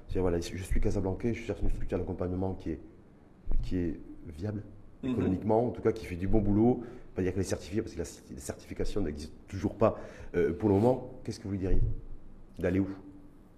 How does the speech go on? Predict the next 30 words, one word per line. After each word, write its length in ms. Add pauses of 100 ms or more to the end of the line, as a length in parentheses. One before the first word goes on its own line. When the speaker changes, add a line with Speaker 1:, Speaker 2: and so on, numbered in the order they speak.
(640)
Speaker 2:
Euh, 520
difficile. 420 (180)
Speaker 1:
Ah, 160
bah, 200
voilà. 440
Speaker 2:
<laughs> 40 (920)
Euh, 400
difficile. 560
En 60
fait, 180
elles 80
sont 160
connues, 400
hein, 20
la 80
majorité 460
d'entre 140
Speaker 1:
Oui. 80
Speaker 2:
elles 160
sont 160
connues. 320
Je 80
pense 100
que 60
la 40
C 120
C 160
G, 220
elle 220
a, 140